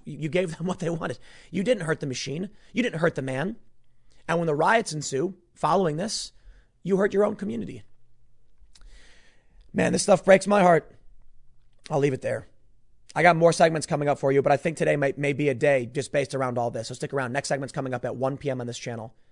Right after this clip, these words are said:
and I'll see you all then. The National Guard is patrolling what looks like a war zone in Minneapolis. A new video has emerged showing the death of George Floyd. And you can see that there are three men kneeling on him while he cries and begs. And this stuff,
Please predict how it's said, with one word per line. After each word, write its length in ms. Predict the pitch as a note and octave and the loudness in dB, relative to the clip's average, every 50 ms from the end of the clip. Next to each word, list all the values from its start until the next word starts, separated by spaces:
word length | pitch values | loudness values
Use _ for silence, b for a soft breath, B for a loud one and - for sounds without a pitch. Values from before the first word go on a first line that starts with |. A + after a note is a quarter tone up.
| _ - - | _ -16 -10
and 100 | - C3 | -8 -6
I'll 60 | B2+ | -6
see 160 | A#2 - B2 B2 | -6 -6 -6 -4
you 120 | A#2 A2 | -4 -4
all 100 | A2+ A2+ | -6 -8
then. 240 | G#2+ G#2 G#2 - - _ _ _ _ _ _ _ _ _ _ _ _ _ _ _ _ _ _ - | -8 -10 -14 -16 -20 _ _ _ _ _ _ _ _ _ _ _ _ _ _ _ _ _ _ -4
The 60 | C3+ E3+ | 0 2
National 420 | G3+ A#3+ A#3 - A3+ A#3+ A#3 G3 | 2 2 2 2 2 2 2 2
Guard 340 | C3+ F3+ F3 F3 F3+ F3 E3+ | 2 2 2 4 4 2 2
is 140 | E3+ D3 - | 0 -4 -6
patrolling 760 | - C3+ - - - - E3 F3 E3+ D#3+ D#3+ E3 E3+ C#3+ | -10 -12 -12 -6 0 4 4 6 6 4 0 -2 -2 -4
what 220 | B2 C3+ D3 - C#3+ | -2 -2 -2 -2 0
looks 340 | C3+ E3 F3 - - - D#3 | 0 0 0 0 -4 -4 0
like 220 | D3 C#3 B2+ - | 0 0 2 2
a 60 | C#3 | 0
war 500 | B2 A2+ G#2+ G#2+ B2+ D3 D3+ D#3 D#3 D3 | 0 -2 0 2 4 6 6 6 6 4
zone 540 | A#2 G2+ D3+ C3 A#2 A2 G#2+ G2+ G2 F#2 - - | 0 -2 -2 -2 -2 -2 -8 -14 -16 -18 -16 -12
in 160 | D3 D3 A#2+ | -8 -6 -4
Minneapolis. 720 | B2+ C3+ C3+ C3+ B2+ - - A2+ G#2 F#2 - - - - _ b b b b b b b | -4 -2 -2 -2 -4 -4 -4 -8 -8 -8 -8 -10 -12 -12 _ b b b b b b b
A 80 | D3+ D3+ | -4 -2
new 340 | D3+ D3 D#3 F#3 A#3 B3 A3+ | -2 0 2 2 2 2 2
video 460 | E3+ E3 G3 F#3+ G3 F#3+ E3+ E3 D#3 | 0 0 0 2 4 6 6 6 6
has 220 | C3+ C#3+ C#3 A#2 | 6 2 2 2
emerged 720 | C#3+ C3 C3 B2+ C#3 D#3 D3+ C3 A2 G#2 G2 F2+ - - - - | 2 0 2 4 6 6 6 6 4 0 -4 -8 -14 -16 -16 -14
showing 600 | - - F3 F3+ F#3 E3+ C#3 A#2 G#2 G2+ G#2 G2+ | -4 2 4 4 4 4 2 0 -2 -6 -8 -8
the 80 | B2 | -6
death 500 | A2+ G2+ C#3 C#3+ B2 G2+ - - - - - | -2 2 2 2 2 0 -2 -10 -20 -10 -4
of 200 | C3 A#2+ G#2 - | -4 -4 -4 -2
George 500 | - C3+ B2+ B2+ B2 A#2+ G#2 - - - _ | 0 2 4 4 4 2 -2 -6 -14 -18 _
Floyd. 520 | - - C3+ C3+ B2+ A#2+ G#2 G2+ F#2 G#2 - b b b b b | -10 -4 0 2 2 2 2 -2 -6 -14 -20 b b b b b
And 120 | B2+ B2+ | -6 -2
you 100 | C#3 C#3+ | -2 -2
can 140 | - F#3 E3 | -2 -2 -4
see 160 | - - E3 | -2 -4 -4
that 100 | D3+ C3+ | -4 0
there 140 | D3+ C#3+ C3+ | 0 0 0
are 60 | A#2+ | 0
three 500 | - - - - C#3+ D#3 F3 F3 E3+ E3+ | -2 -8 -10 -8 -4 -2 0 0 0 0
men 420 | D#3+ C#3+ D3+ D3+ D3 C3+ B2+ B2 B2 | -2 0 0 0 0 0 -2 -2 -2
kneeling 300 | C#3 D3+ D#3 D3+ D3 C3+ | -2 -2 -2 -2 -2 -4
on 120 | B2+ B2 | -4 -6
him 120 | A#2+ A#2 | -6 -4
while 140 | A#2 A#2+ A#2+ | -4 -4 -6
he 100 | B2 G#2+ | -6 -8
cries 600 | - - - A#2+ C3 C#3 D3 D3+ D#3 E3+ F3 D3 - | -12 -10 -4 -2 0 2 2 2 2 0 -2 -4 -6
and 260 | - A2+ G#2+ G#2 G#2 | -8 -8 -8 -6 -4
begs. 420 | C3 C3+ C#3+ C#3 D3 C#3 C3+ - - | 0 2 2 2 0 0 -4 -12 -10
And 220 | - A2 G#2+ B2 | -10 -6 -4 -4
this 140 | D3+ C#3 - | -4 -4 -4
stuff, 480 | - - B2+ A2 G2+ F#2+ - - - | -4 -2 -2 -2 -4 -6 -12 -18 -20